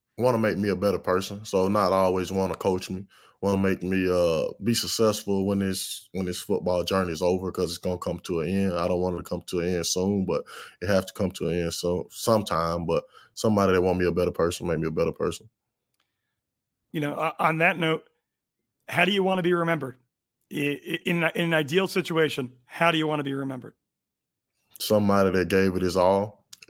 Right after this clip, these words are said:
Speaker 1: every time. No quit, no, no quit. Always fight.
Speaker 2: If you could have dinner with any three people, dead or alive, who would they be?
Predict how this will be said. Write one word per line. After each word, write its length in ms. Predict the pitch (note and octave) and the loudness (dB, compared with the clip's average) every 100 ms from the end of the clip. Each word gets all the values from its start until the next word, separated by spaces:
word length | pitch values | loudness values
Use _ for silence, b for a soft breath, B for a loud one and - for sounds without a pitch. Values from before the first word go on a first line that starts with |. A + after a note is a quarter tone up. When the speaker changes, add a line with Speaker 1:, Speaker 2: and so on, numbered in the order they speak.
| - | -4
Speaker 1:
every 200 | F#2+ F#2 | -2 0
time. 440 | - F#2+ F#2 G2 G2 _ _ _ _ _ _ _ _ _ _ _ _ _ - | 0 2 2 0 -2 _ _ _ _ _ _ _ _ _ _ _ _ _ -2
No 240 | G2 G2+ | 2 2
quit, 440 | G2 - G#2+ A2 - | 0 0 2 2 0
no, 280 | E2+ F#2 C#2+ | 0 0 0
no 240 | F#2+ F#2+ | 0 0
quit. 440 | F#2 G#2 F#2+ - _ - | 0 0 0 0 _ -6
Always 460 | F2 F#2+ F2+ F2 - | 0 2 2 2 0
fight. 340 | F2+ F#2+ - _ _ _ _ _ _ _ _ _ | 0 0 -2 _ _ _ _ _ _ _ _ _
Speaker 2:
If 100 | - | -2
you 140 | E3 F#3+ | 0 2
could 80 | |
have 180 | G3 F#3+ | 2 2
dinner 240 | D3 F3 E3 | 2 2 2
with 140 | D#3 | 0
any 240 | - E3+ F3+ | 0 -2 -2
three 380 | - D3+ E3+ F3 | -4 -4 -2 -2
people, 600 | - D#3+ - D#3+ D3 - E3+ | -2 -4 0 0 0 -6 -8
dead 300 | B2 D#3 E3 | 0 2 2
or 240 | - D3+ D3 | 2 2 2
alive, 540 | C3+ D3 D3+ D#3 D3+ _ _ - | 2 2 2 0 -2 _ _ -8
who 80 | D3+ | -4
would 100 | C#3 | -2
they 120 | C3+ | -4
be? 200 | C3 B2+ | -4 -8